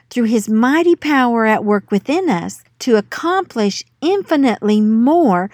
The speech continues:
than we might ask or think." It doesn't matter how good you think things are in your life or your spiritual walk with Father God, there is more. God has more for you, and he wants you to just ask him for it.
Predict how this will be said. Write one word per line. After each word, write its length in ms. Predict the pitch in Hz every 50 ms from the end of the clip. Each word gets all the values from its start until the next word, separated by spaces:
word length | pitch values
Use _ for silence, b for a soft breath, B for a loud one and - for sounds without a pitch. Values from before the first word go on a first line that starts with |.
| b b b
than 240 | 247 240 233 240
we 240 | 254 285 311 330 359
might 280 | 339 311 247 208 196 - _
ask 520 | - 220 240 247 269 277 285 - - - - -
or 160 | 233 233 240
think." 560 | 226 - - 196 170 170 143 - - - - _ _ B B B B
It 120 | 311 -
doesn't 320 | - 392 415 - 330 220
matter 300 | 254 277 285 277 220 196
how 320 | 208 202 - - 311 359 381
good 320 | 320 302 311 302 247 233
you 100 | 226 226
think 300 | 208 - 226 208 180 -
things 260 | - 226 208 202 190 -
are 180 | 208 196 196
in 120 | 196 190 190
your 140 | 190 185 180
life 400 | 185 180 175 180 196 214 - -
or 140 | - - 208
your 180 | 202 196 190 190
spiritual 600 | 190 - - - 277 269 277 240 - 240 220 214
walk 220 | 214 208 208 202 -
with 160 | - 196 196
Father 300 | - 208 202 196 185 196
God, 420 | 196 - 202 190 190 190 190 202 - B B B B B B B
there 380 | 214 202 247 269 294 311 294
is 240 | - - 214 208 196 208
more. 680 | 208 196 202 208 220 226 214 175 175 165 175 202 208 _ B B B B B B B B _
God 320 | - 285 294 330 359 381
has 320 | 330 302 302 254 247 - 240
more 260 | 247 240 240 220 208
for 480 | - - - - - 339 381 440 453
you, 480 | 403 285 208 196 202 202 185 196 220 262 B B B B B
and 200 | B - 262 262
he 260 | 262 294 320 392 427 427
wants 380 | 381 330 294 277 254 - - -
you 140 | 277 294 269
to 80 | 247
just 320 | 185 - - 262 247 - - _ _ -
ask 340 | 220 233 240 233 - - -
him 160 | 208 196 196
for 280 | - 202 185 180 175
it. 200 | - - - -